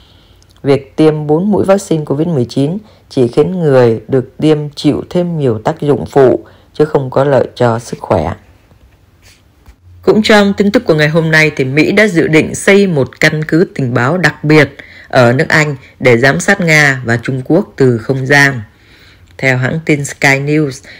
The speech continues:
thì Bộ Quốc phòng Mỹ dự định xây dựng ba căn cứ tình báo đặc biệt để theo dõi các hành động của Nga và Trung Quốc từ không gian.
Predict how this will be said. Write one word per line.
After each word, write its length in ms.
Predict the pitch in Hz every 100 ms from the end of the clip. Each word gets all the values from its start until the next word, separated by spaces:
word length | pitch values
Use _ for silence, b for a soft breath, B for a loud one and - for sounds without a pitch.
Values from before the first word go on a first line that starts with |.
| B -
thì 240 | 123 117
Bộ 180 | 117 110
Quốc 100 | 151
phòng 220 | 113 120 120
Mỹ 300 | 120 - - b b
dự 200 | 131 127
định 260 | 135 135 -
xây 220 | - 139
dựng 280 | 135 - -
ba 320 | 123 151 170 170
căn 180 | 156
cứ 180 | 151 151 160
tình 180 | 127
báo 180 | 117 127
đặc 280 | 151 143 -
biệt 280 | 139 135 - B B B B
để 260 | 127 120 110
theo 160 | 113 123
dõi 220 | 123 -
các 120 | -
hành 200 | 180 131
động 160 | 127 -
của 140 | 117
Nga 200 | 113 127
và 120 | 123 117
Trung 240 | - 131
Quốc 280 | 127 180 208 -
từ 140 | 123
không 220 | 117 135
gian. 280 | 135 160 156